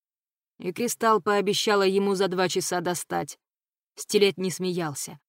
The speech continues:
Он ржал, беспардонно указывая на неё пальцем. "Да хватит вам", отсмеявшись, примирительно сказала Алекс. "Всё же обошлось?" "Да, обошлось.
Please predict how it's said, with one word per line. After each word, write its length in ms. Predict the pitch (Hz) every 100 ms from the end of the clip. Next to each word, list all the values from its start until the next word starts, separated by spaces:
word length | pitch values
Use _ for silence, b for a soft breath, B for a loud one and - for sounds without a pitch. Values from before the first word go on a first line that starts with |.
| _ -
Он 180 | 202
ржал, 420 | 208 170 185 220 208
беспардонно 800 | 190 - 185 160 208 226 214 208
указывая 560 | - 208 190 196 196
на 120 | 190
неё 320 | 190 185 180 170
пальцем. 560 | 175 151 - 147 147 - _ _ _ _ _ _ _ _ _
"Да 160 | 202 208
хватит 480 | 202 233 - -
вам", 280 | 214 160 147 - _ _ -
отсмеявшись, 680 | 190 202 190 202 - 226 -
примирительно 580 | 208 196 196 190 185
сказала 500 | 170 - 170 170 175 -
Алекс. 440 | 175 160 - - - _ _ _ -
"Всё 220 | - 247
же 120 | 226
обошлось?" 640 | 220 214 - 240 285 - - _ _ _ _ _ _ _
"Да, 360 | 185 185 170 220
обошлось. 640 | 233 - 180 175 220 -